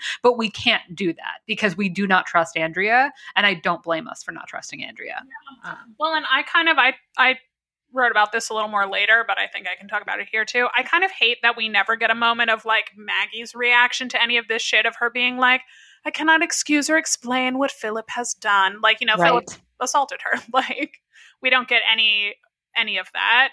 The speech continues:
Speaker 2: No reaction shots from Maggie this whole scene. I just would love to get some insight into how Maggie's feeling about this. Does she feel like Andrea understands what happened to her and just is, like, writing it off, and now Maggie feels betrayed? Does she feel like Andrea doesn't get it and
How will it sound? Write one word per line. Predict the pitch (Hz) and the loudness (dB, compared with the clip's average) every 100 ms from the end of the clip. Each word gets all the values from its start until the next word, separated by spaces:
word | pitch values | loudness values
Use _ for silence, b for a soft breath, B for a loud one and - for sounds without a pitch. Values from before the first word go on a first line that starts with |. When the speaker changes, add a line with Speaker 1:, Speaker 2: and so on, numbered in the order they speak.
| _ | _
Speaker 2:
No | 220 214 202 208 | 0 2 2 0
reaction | 202 190 202 - 202 | -2 0 0 -2 -4
shots | 196 185 - | -2 -2 -4
from | 202 | -2
Maggie | 185 202 196 - | 0 0 -4 -8
this | 196 | -10
whole | - - | -12 -14
scene. | - 233 226 214 208 - | -8 -6 -4 -6 -10 -2
I | 277 | -2
just | 330 - | -2 -6
would | 294 | 0
love | 285 285 | 0 0
to | 302 | -2
get | 240 277 269 | 0 0 0
some | - 269 | -6 -8
insight | 285 294 269 | -4 -2 -4
into | 269 | -2
how | 254 254 | 0 2
Maggie's | 233 233 247 - | 2 2 -2 -6
feeling | 247 262 254 | -4 -2 0
about | 226 | 0
this. | 208 208 | -2 -8
Does | 226 220 | -8 -8
she | 226 | -8
feel | - 214 | -6 -2
like | 208 202 214 - _ _ _ _ | 2 2 2 -4 _ _ _ _
Andrea | 233 226 226 208 202 196 _ _ _ _ _ _ _ _ _ _ 226 | -4 -2 0 0 0 -2 _ _ _ _ _ _ _ _ _ _ -4
understands | 226 214 - 208 190 208 233 | -2 -4 -2 2 2 0 -2
what | 214 208 | -2 2
happened | 208 226 | 0 0
to | 220 | -2
her | 214 202 | 0 0
and | 208 | 0
just | 196 - | -6 -6
is, | 196 196 | -8 -4
like, | 196 196 | -2 0
writing | 180 190 | 0 0
it | 185 | 2
off, | 214 247 247 | 4 4 2
and | 208 | 0
now | 196 190 | 0 2
Maggie | 185 190 202 | 0 -2 -8
feels | 214 202 | -8 -8
betrayed? | - 220 320 311 277 | -8 0 2 2 2
Does | 220 208 | 0 0
she | 220 | -2
feel | - 208 | -4 -2
like | 196 190 | 0 2
Andrea | 196 196 190 | 0 -2 -4
doesn't | 208 233 220 | -4 -2 2
get | 214 | 4
it | 220 208 | 4 0
and | 202 226 | -4 -10